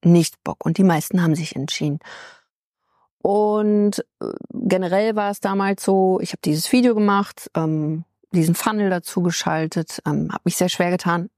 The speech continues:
Heute sage ich auch, "Ey, dieses Video, es war einfach nur eine, eine billige PowerPoint, wenn man so will." Ich hab da drauf gesprochen, aber schon da habe ich so gemerkt, ich muss da meinen eigenen Stil reinbekommen.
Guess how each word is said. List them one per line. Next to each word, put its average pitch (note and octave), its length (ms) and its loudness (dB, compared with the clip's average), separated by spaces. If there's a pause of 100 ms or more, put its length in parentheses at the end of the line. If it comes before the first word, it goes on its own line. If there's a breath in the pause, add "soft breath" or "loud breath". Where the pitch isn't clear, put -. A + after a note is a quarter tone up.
(140)
Heute F3+ 400 2
sage D#3 220 0
ich - 80 -2
auch, D#3+ 160 0
"Ey, D#3+ 120 2
dieses D#3 280 -4
Video, F#3+ 400 6
es - 160 -14
war - 80 -2
einfach D3+ 180 -6
nur D#3+ 120 0
eine, D#3+ 160 2
eine D#3+ 160 0
billige F3 340 2
PowerPoint, E3+ 640 -4
wenn F3+ 100 2
man - 100 -2
so F3+ 240 2
will." G3 100 4
Ich G3+ 140 0
hab - 120 -2
da F3 80 2
drauf E3 200 -2
gesprochen, A3 380 -4
aber - 140 0
schon F#3+ 180 0
da A#3 160 0
habe A#3+ 140 -2
ich G#3 60 -10
so G#3 120 0
gemerkt, G3+ 320 2 (240 loud breath)
ich - 80 -20
muss G#3+ 160 4
da G#3+ 120 0
meinen F#3 300 2
eigenen G3+ 320 4
Stil F4 300 -2
reinbekommen. - 720 -4